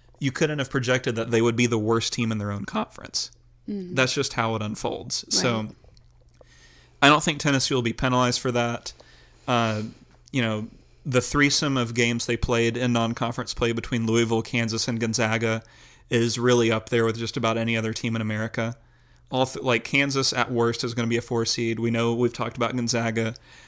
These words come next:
Speaker 1: Louisville will be a five through seven. Those are three really good teams to be playing in your non-conference schedule.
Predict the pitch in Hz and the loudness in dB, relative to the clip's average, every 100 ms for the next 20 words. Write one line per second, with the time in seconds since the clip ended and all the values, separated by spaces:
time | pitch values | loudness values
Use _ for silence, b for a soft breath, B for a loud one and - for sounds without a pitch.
0 | b 117 117 117 117 117 110 110 - 110 | b 2 4 4 4 4 2 0 0 -2
1 | 110 - 113 - 113 113 113 117 123 160 | -2 -2 -2 0 0 -2 -4 4 4 6
2 | 143 - 151 120 117 127 123 120 113 120 | 2 2 2 4 6 6 6 2 0 -2
3 | 110 117 110 117 110 104 117 113 113 117 | -2 -4 -2 -2 -2 -2 -2 -4 -6 -8
4 | - - - - - - | -8 -6 -4 -4 -8 -12